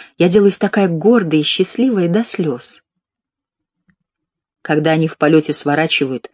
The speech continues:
садятся на ветку и начинают двигаться так гордо, неторопливо и дружелюбно, — сказал Ник Адамс. Они пошли дальше,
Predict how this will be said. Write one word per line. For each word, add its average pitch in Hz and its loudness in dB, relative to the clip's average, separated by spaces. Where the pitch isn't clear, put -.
садятся 151 -2
на 151 0
ветку 151 0
и 131 -4
начинают 139 -4
двигаться 143 -2
так 123 -10
гордо, 139 0
неторопливо 123 -8
и 147 0
дружелюбно, — 147 0
сказал 127 -8
Ник 127 -10
Адамс. 110 -12
Они 208 2
пошли 208 0
дальше, 151 -4